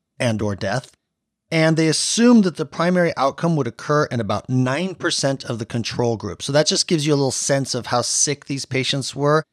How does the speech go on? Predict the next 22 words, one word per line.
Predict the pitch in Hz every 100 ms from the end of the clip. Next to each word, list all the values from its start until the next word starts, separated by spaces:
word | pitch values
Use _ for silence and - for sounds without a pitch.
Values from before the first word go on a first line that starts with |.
| _ _
These | - 120
are | 123
patients | 135 127 127
that | 117
come | - 143
in | 135
with | 123 - -
early | 160 160 165 160
mild | 139 135 143 147
symptoms, | 123 160 160 - 185 185 160 - _ _
and | 123 123
they | 135
were | 139 131
at | 120
risk, | 135 143 147 -
about | 131 117 120
a | 110
ten | - 170 180
percent | 170 - 156 127
risk | 139 131 - - - _ _
for | - 123
developing, | 120 113 123 123 120 123 117 117